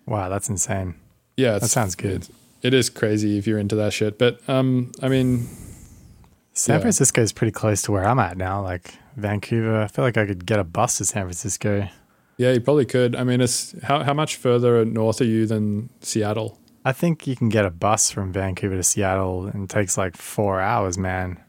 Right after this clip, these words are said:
Speaker 2: Okay, well, from Seattle to down here, it'd be, like, a twelve-hour bus at least.
Speaker 1: Oh, shit, really? Fuck. Well,
Speaker 2: I think, yeah, it's pretty far.
Speaker 1: So, um, yeah, you, you mentioned that you moved there for a relationship.
Speaker 2: Yeah.
Speaker 1: Um,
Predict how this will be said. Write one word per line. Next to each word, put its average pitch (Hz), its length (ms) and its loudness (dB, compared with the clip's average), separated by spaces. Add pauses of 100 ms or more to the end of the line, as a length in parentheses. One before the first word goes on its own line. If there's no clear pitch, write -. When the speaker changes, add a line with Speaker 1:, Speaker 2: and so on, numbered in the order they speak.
(240)
Speaker 2:
Okay, 110 360 0
well, 120 140 2
from 120 280 2
Seattle 117 480 2
to - 180 -4
down 101 240 -2
here, 101 220 -4
it'd 95 220 -12
be, 98 120 -8
like, 95 180 -8
a 98 40 -10
twelve-hour 98 540 -6
bus 98 280 -6
at - 60 -12
least. 104 420 -8 (320)
Speaker 1:
Oh, 117 200 4
shit, 101 300 -2
really? 104 300 -4 (240)
Fuck. - 200 -10 (360)
Well, 107 240 4
Speaker 2:
I - 20 -2
think, 117 320 0
yeah, 101 160 -6
it's 98 140 -8
pretty 120 180 0
far. 101 320 -6 (440)
Speaker 1:
So, 117 300 4
um, 107 500 2 (360)
yeah, 135 180 6
you, 107 180 0
you 110 200 0
mentioned 107 420 2
that 95 120 0
you 92 260 -2 (720)
moved 104 240 4
there 95 180 4
for 104 160 0
a - 40 2
relationship. 92 840 -2 (600)
Speaker 2:
Yeah. 120 400 4
Speaker 1:
Um, 95 420 2